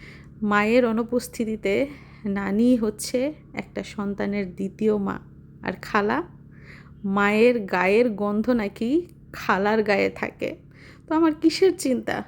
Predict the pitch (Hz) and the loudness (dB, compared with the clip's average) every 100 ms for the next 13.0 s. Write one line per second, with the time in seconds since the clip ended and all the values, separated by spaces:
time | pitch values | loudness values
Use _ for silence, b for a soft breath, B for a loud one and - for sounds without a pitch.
0 | - - - 214 220 247 - 254 262 - | -12 -18 -8 -4 -2 -2 -2 -2 -2 -2
1 | 277 277 277 302 370 403 B B B - | 2 2 2 0 0 -4 B B B -2
2 | 254 262 269 262 - 339 294 262 294 277 | -2 0 2 2 6 6 6 2 0 0
3 | 277 285 233 226 254 254 262 220 285 330 | 0 -2 -2 -2 -2 -2 -4 -2 0 0
4 | - 240 - - - 302 285 254 247 - | 0 -4 -4 -4 0 -2 0 -2 -4 -2
5 | 269 277 285 285 269 - - - - 226 | 0 0 0 0 -2 -6 -4 -4 -4 -6
6 | - 233 - - - - - - - - | -6 -10 -10 -20 -20 -20 -20 -20 -20 -20
7 | b b - - 208 208 196 214 214 214 | b b -14 -6 -4 -6 -6 -4 -2 -2
8 | 220 233 - 240 214 202 196 208 202 190 | -6 -6 -2 -2 0 -2 -2 -4 -4 -4
9 | 190 - 202 196 185 - - 208 190 185 | -6 -6 -6 -6 -6 -12 -6 -4 -4 -4
10 | 190 190 202 - 208 190 - - 208 190 | -4 -4 -4 -6 -6 -6 -10 -6 -4 -4
11 | 196 190 220 - 180 180 196 202 196 196 | -8 -6 -6 -4 -6 -6 -8 -6 -6 -6
12 | 202 - - 196 190 180 - - 196 | -6 -6 -6 -6 -4 -4 -6 -6 -6